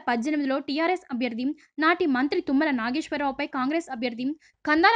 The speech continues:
ప్రతాప్ రెడ్డి విజయం సాధించారు. ఇక్కడి నుంచి పదకొండు సార్లు కాంగ్రెస్, ఒకసారి సీపీఐ,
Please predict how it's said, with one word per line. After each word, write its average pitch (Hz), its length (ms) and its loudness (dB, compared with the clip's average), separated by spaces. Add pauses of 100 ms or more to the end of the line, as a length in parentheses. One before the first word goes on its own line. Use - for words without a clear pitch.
ప్రతాప్ 302 340 2
రెడ్డి 254 240 0
విజయం 262 280 0
సాధించారు. 220 460 -6 (280)
ఇక్కడి 427 260 0
నుంచి 381 240 0 (160)
పదకొండు 392 420 2
సార్లు 381 320 2
కాంగ్రెస్, 277 380 2 (300)
ఒకసారి 392 400 2 (100)
సీపీఐ, 285 400 0